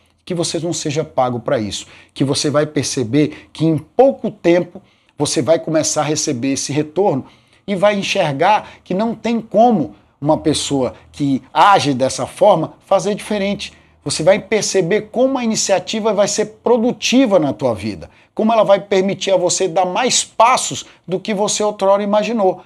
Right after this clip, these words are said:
Por quê? Porque você vai seduzir as pessoas que estão perto de você. Você vai fazer com que as pessoas confiem em você, você vai demonstrar para as pessoas que você tá disponível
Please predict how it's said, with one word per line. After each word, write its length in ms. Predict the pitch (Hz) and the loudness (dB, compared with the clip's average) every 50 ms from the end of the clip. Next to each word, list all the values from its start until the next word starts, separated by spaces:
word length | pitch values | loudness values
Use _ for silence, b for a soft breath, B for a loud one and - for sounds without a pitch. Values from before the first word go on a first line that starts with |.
| B B _ | B B _
Por 220 | - 208 - - | -2 -2 -2 -2
quê? 240 | - 226 240 254 254 B B B B - | 2 2 2 2 2 B B B B -12
Porque 200 | 175 - - 190 | -10 -8 -6 -6
você 260 | 180 185 180 - 170 | -6 -6 -8 -6 -4
vai 120 | 180 185 | -4 -2
seduzir 720 | 185 - - - 202 190 175 196 180 123 110 131 196 220 190 | -2 -2 -2 -2 -2 -4 -4 -4 -4 -4 -4 -2 -2 -2 -2
as 80 | 139 | -2
pessoas 400 | - - 135 117 - - 113 - | -4 -6 -8 -8 -8 -8 -10 -12
que 60 | - | -12
estão 160 | _ - 104 92 | _ -12 -12 -10
perto 320 | - - 98 85 - 110 | -10 -10 -10 -10 -12 -14
de 80 | 98 95 | -14 -12
você. 340 | 92 95 - - - 92 - b b b b b b | -12 -12 -10 -10 -12 -12 -16 b b b b b b
Você 180 | 123 120 - | -10 -8 -4
vai 160 | 151 135 180 175 | -2 0 0 0
fazer 320 | 175 180 156 123 151 156 | 0 -2 -2 -2 -4 -6
com 140 | - 151 135 | -6 -8 -10
que 80 | - | -10
as 80 | 139 - | -10 -10
pessoas 400 | - - 120 - - 131 117 - | -10 -10 -10 -10 -10 -12 -12 -12
confiem 600 | - 113 107 98 - - - 214 262 294 269 220 | -12 -12 -14 -14 -14 -4 0 2 2 2 2 0
em 40 | 190 | -2
você, 420 | 147 139 117 - - 117 113 120 - b b b b b b b b | -2 -4 -6 -6 -8 -8 -10 -10 -12 b b b b b b b b
você 220 | b 127 - 175 160 | b -6 -4 0 2
vai 160 | 160 214 220 | 2 2 2
demonstrar 500 | 175 233 220 214 196 160 - - 165 156 | 0 0 0 0 -2 -2 0 0 0 0
para 100 | - - | 0 -4
as 80 | - - | -10 -8
pessoas 380 | - 131 123 - - 127 117 | -10 -10 -10 -10 -10 -10 -12
que 80 | - - | -12 -12
você 240 | 117 - - 113 107 | -14 -12 -12 -12 -12
tá 260 | - - 113 87 B B B B B _ | -10 -8 -8 -8 B B B B B _
disponível 720 | - 254 - - - 285 226 160 151 165 165 151 180 | 2 2 2 2 2 0 0 0 2 0 0 -2 -4